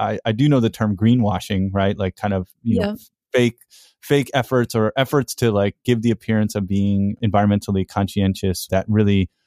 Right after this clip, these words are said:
Speaker 1: uh, you know, the famous, like, Beyond Petroleum for B P, right? That's still a massive oil producer, right? Um,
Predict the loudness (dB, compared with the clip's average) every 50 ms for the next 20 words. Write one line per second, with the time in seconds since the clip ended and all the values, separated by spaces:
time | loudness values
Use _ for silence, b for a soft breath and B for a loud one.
0 | _ _ _ -4 -2 -2 2 2 2 2 2 0 0 2 2 2 2 2 0 -2
1 | -4 -2 0 2 2 4 4 2 2 0 -2 -6 -2 0 0 2 2 2 2 0
2 | 0 -2 -4 -4 -2 -2 -2 -2 -2 0 0 2 2 0 -2 -2 -4 -4 -4 -4
3 | -8 -10 -6 -4 -2 -2 0 -2 -2 -4 -6 _ -2 -2 -2 -2 -2 -4 -6 -6
4 | -2 0 0 2 2 0 -2 -4 -8 _ -10 -6 -2 0 0 0 -2 -2 -4 -4
5 | -2 -2 0 0 0 0 0 0 2 2 2 0